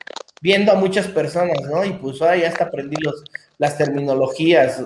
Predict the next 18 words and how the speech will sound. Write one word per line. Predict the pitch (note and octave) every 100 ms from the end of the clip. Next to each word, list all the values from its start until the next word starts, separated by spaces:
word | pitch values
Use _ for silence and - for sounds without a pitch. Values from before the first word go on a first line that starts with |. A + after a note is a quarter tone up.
| B2+
o | B2
sea, | C3 B2 A#2 G#2 - - - - -
¿no? | C3+ D#3+ - - - - C#3+
El | C3 C#3
lenguaje". | C#3 C#3 E3 E3+ B2 - - -
Y |
le | C3+
digo, | D#3 D#3 D#3 D3+ - _
"Sí, | - A3 A3 A3+ - _ _ _ _ _
trata | G3 F#3+ A#3+
de | A3+
borrar | F3+ D#3+ E3+ F3
tu | G3
mente | F3+ E3+ E3+ D#3+
en | D3
todo | E3 E3
este | D#3+ E3
proceso | C#3+ C3+ D3+ D3 F#3 A3